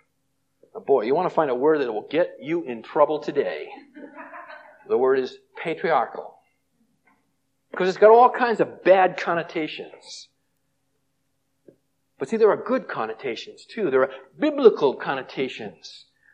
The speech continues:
for what it means to be patriarchal. To be in leadership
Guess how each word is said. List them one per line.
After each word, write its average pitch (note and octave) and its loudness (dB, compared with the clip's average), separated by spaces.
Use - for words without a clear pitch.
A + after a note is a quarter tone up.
for D#3 2
what D#3 4
it D#3+ -6
means D#3+ -4
to C#3 -10
be B2+ -6
patriarchal. B2 -2
To F3 -2
be G#3+ 4
in E3 4
leadership G3+ 0